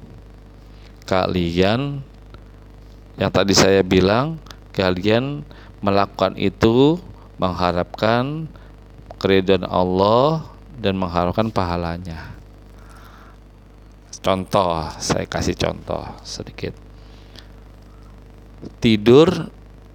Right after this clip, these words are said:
itu mubah hukumnya, tapi memang ada bilang kewajiban. Karena apa? Kalau kita nggak tidur, itu tubuh kita,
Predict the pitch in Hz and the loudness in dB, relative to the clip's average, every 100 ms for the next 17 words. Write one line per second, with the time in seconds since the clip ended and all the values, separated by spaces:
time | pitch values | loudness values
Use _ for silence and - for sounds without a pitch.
0 | - 101 - 120 113 92 107 101 92 87 | -6 -6 0 2 4 2 2 2 2 2
1 | - 95 95 92 90 87 90 - - - | -2 -2 -2 -2 -4 -6 -10 -16 -20 -20
2 | - - - - - - - - - - | -20 -20 -20 -20 -20 -20 -20 -18 -18 -14
3 | - 107 107 101 113 135 135 - - - | -6 -2 0 2 2 0 -4 -10 -20 -20
4 | - - 82 85 90 120 123 95 85 87 | -12 -4 -2 0 0 0 2 2 2 2
5 | 113 135 139 120 95 90 85 82 85 104 | 2 2 2 2 -2 -2 0 0 0 2
6 | 143 - - - - - - - 101 113 | 0 -2 -12 -20 -20 -20 -16 -4 -2 0
7 | 104 95 - 98 104 - 101 98 - 98 | 0 -2 0 2 2 -2 -2 -2 2 0
8 | 92 92 92 - 156 120 98 98 107 120 | 0 -2 -2 -2 -2 4 4 6 4 0
9 | - - - - 87 82 - - 117 151 | -10 -20 -20 -14 -8 -8 0 4 4 4
10 | 165 - - - - - - - - - | -2 -10 -20 -20 -20 -20 -20 -20 -20 -20
11 | - - 95 87 90 - 90 - 110 139 | -20 -6 -2 0 0 0 -2 0 0 0